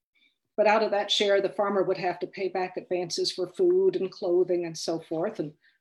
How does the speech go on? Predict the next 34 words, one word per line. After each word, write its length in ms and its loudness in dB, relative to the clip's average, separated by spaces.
when 240 0
bad 280 2
years 260 2
came, 440 -4
and 220 -10
several 440 -8
did, 440 -10
the 80 -6
sharecropper 720 -6
was 180 -12
the 80 -10
one 200 -8
who 100 -10
suffered. 520 -12
And 200 -10
'cause 180 -4
landowners 600 -2
made 180 -6
sure 160 -4
they 140 -4
got 260 -8
paid 260 -8
first, 580 -10
not 260 -12
last. 540 -14
Arkansas 460 0
had 160 0
a 80 -2
better 180 0
reputation 760 -6
for 100 -12
black 380 -8
people 280 -6
than 220 -10